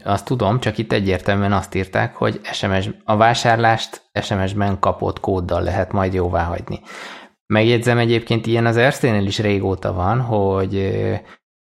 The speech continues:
netes vásárlást a kártyával S M S-ben kapott kóddal jóvá kell hagyni, és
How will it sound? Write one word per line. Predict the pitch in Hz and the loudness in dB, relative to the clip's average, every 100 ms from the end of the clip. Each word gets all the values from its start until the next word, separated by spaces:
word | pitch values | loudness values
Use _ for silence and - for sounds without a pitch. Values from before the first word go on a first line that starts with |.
| _ _ _ _ _ - | _ _ _ _ _ -4
netes | 117 113 110 95 - | 0 2 2 0 2
vásárlást | 101 120 - 131 127 131 139 - - | 2 2 2 0 2 2 0 -2 -6
a | 104 | -4
kártyával | 95 110 - 127 127 127 131 127 120 | 0 -2 0 0 2 2 0 -2 -4
S | 110 | -2
M | 113 101 101 | -2 -2 -2
S-ben | - 113 98 | -4 -4 -4
kapott | 101 107 98 - | -2 -4 -4 -4
kóddal | 104 101 98 101 | -2 -2 0 -2
jóvá | 101 95 92 - - | 0 -2 -2 -4 -6
kell | - - | -8 -8
hagyni, | - 101 110 127 151 - | -4 -2 0 0 -2 -4
és | - - | -6 -6